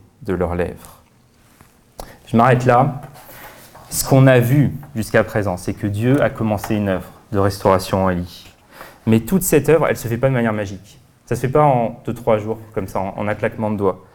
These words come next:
On voit qu'Élie retrouve des forces, mais ça va continuer. Quarante jours de marche, quarante nuits, pour atteindre la montagne de Dieu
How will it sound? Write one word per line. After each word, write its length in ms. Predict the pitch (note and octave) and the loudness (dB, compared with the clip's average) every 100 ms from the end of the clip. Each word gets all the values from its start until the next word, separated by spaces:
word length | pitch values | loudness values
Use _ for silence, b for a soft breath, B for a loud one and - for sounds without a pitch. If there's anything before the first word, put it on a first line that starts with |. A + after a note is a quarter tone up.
| b b b - | b b b -4
On 100 | A#2 | -2
voit 420 | A#2+ D3 F3 F#3+ | 2 4 4 2
qu'Élie 280 | F3+ C3+ B2 | -2 -6 -4
retrouve 320 | B2 B2 B2+ | -4 -4 -6
des 120 | A#2+ | -6
forces, 300 | A#2 C#3 C#3 | -2 -4 -4
mais 340 | A2+ A#2 B2+ - | -6 -4 -4 -8
ça 180 | - A2+ | -8 -6
va 100 | A2+ | -4
continuer. 400 | A2+ A#2 G#2 G2+ - _ | -6 -6 -8 -8 -14 _
Quarante 400 | - E3 D3 C3+ | 0 2 2 -2
jours 340 | A2 F#2+ - _ G2+ | -4 -8 -10 _ -8
de 80 | |
marche, 380 | G2+ F#2 - - b b b - | -6 -6 -8 -20 b b b 0
quarante 400 | D3 C#3 C3+ B2+ | 2 4 0 -2
nuits, 300 | G2+ - _ _ _ A2+ | -6 -10 _ _ _ 2
pour 80 | A2 | 2
atteindre 260 | A2+ A2+ | 2 0
la 60 | G#2+ | 2
montagne 400 | G#2 G2+ G#2+ G#2+ | 0 -4 -2 -2
de 120 | G#2+ | -4
Dieu 260 | G#2 A2 | -2 -2